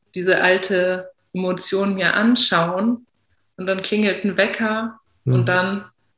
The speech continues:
Speaker 1: mache ich einen Shift in dem Raum. Also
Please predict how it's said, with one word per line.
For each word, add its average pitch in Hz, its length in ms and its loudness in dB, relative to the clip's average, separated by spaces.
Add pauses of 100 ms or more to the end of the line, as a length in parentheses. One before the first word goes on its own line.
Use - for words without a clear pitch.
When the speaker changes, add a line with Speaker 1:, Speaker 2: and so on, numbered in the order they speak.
(520)
Speaker 1:
mache 190 280 -2
ich - 160 -10
einen 180 440 -6
Shift - 640 -4
in 175 120 -8
dem 180 180 -6
Raum. - 460 -8 (440)
Also 175 340 -4